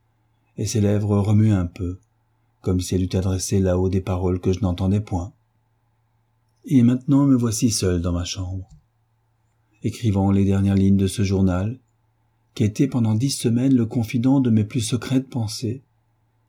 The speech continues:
et que je ne continuerai plus puisque j'aurai désormais auprès de moi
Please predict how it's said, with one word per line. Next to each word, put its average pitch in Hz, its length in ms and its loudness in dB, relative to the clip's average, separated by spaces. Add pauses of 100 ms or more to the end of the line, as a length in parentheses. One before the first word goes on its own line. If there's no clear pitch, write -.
(120)
et 127 120 -6
que 120 100 2
je 104 120 2
ne 101 100 6
continuerai 110 560 2
plus 151 200 -4
puisque 123 340 -6
j'aurai 101 260 0
désormais 98 460 2
auprès 98 320 -2
de 92 80 0
moi 110 340 0